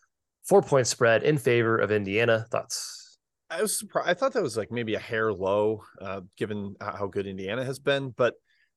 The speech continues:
Speaker 2: I don't wanna get in front of Penn State right now. They're playing
Speaker 1: Mm-hmm.
Speaker 2: really, really well. Pickett is a matchup problem for anybody.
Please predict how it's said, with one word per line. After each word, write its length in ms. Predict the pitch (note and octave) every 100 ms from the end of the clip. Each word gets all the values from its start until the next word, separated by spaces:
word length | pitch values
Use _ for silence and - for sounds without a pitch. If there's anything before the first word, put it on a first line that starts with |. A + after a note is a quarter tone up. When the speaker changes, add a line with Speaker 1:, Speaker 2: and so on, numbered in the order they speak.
| _ -
Speaker 2:
I 100 | B2+
don't 120 | F#3+
wanna 160 | C#3
get 140 | A2+ A2+
in 60 | G#2+
front 180 | A2+
of 80 | A#2
Penn 140 | A2 F#2
State 240 | - G#2+
right 120 | G#2
now. 160 | G2+ F#2+
They're 100 | G#2
playing 240 | F#2+ A2+ G2+
Speaker 1:
Mm-hmm. 80 |
Speaker 2:
really, 200 | G2+ A#2+ A2
really 200 | A2 G#2
well. 440 | G#2 G2+ G2+ G2+ _ _ _
Pickett 320 | A#2+ G#2+ A2
is 320 | G#2 G2+ F2+ -
a 80 | G#2
matchup 340 | G2 G2+ G#2
problem 240 | - G2+ A2
for 260 | G#2+ A#2
anybody. 580 | G2+ A#2+ G2 G2+ A#2 C3+